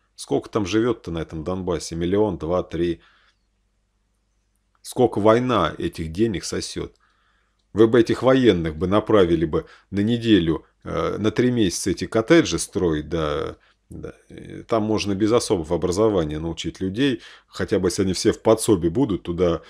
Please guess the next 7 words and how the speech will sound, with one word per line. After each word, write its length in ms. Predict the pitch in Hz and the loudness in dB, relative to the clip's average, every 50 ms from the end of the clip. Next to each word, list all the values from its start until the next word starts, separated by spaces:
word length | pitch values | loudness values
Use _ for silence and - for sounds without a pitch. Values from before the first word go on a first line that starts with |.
| - - _ - | -20 -20 _ -8
немножко 360 | 95 95 101 92 - - - | -6 -2 -2 -2 -4 -4 -10
специалистов 720 | - - 101 92 - - 107 107 104 87 - - 92 - - | -10 -8 -8 -8 -2 0 0 0 0 -2 -4 -6 -12 -10 -6
направь, 400 | 98 104 - - 139 147 143 - - - - - _ _ - | -6 -6 -4 0 0 0 0 0 -4 -20 -20 -20 _ _ -14
да 200 | 87 82 104 117 | -4 -2 0 0
они 140 | 131 143 139 | 2 0 0
бы, 420 | 127 139 139 139 - - - - _ _ - | 2 4 4 4 2 0 -4 -10 _ _ -20
э, 520 | - 113 - - - - 104 113 120 117 | -16 -12 -12 -10 -10 -10 -10 -10 -10 -12